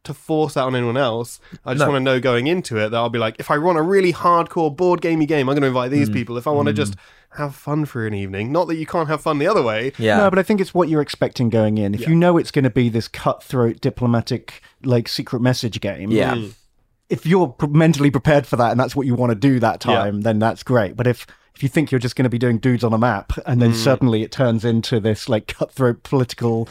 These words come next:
Speaker 1: <laughs>
Speaker 3: wheeler dealer situation, then, 'cause, yeah, in that situation, the moment you realise that those two were gonna be in a permanent alliance,
Speaker 1: Mm.
Speaker 3: all the other players should have, you know, formed a coalition against them.
Speaker 1: Yeah.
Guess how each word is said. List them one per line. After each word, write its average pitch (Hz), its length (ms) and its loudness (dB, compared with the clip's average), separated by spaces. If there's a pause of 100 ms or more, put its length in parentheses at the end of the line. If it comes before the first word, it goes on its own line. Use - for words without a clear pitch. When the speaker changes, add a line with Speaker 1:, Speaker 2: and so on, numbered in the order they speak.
(100)
Speaker 1:
<laughs> 202 360 -2
Speaker 3:
wheeler 131 340 4
dealer 120 360 4 (280)
situation, 110 960 -2
then, 113 280 -2
'cause, 202 160 -2
yeah, 113 120 0
in 139 120 0
that 175 160 0
situation, 139 420 -2
the 120 60 2
moment 139 340 2 (160)
you 127 140 -6
realise 123 400 2
that 117 80 -12
those 117 200 0
two 127 160 -4
were 110 120 -4
gonna 117 140 0
be 110 140 -2
in 110 80 0
a 101 160 -4 (120)
permanent 120 380 -2
alliance, 107 580 -2
Speaker 1:
Mm. 127 360 -6 (140)
Speaker 3:
all 156 140 4
the 135 80 4
other 120 120 0
players 120 340 0
should 143 260 2
have, 113 240 -2 (560)
you 131 100 -2
know, 104 80 -2
formed 123 320 0
a 117 40 2
coalition 120 440 0
against 123 520 -2
them. 98 200 -8
Speaker 1:
Yeah. 113 280 -4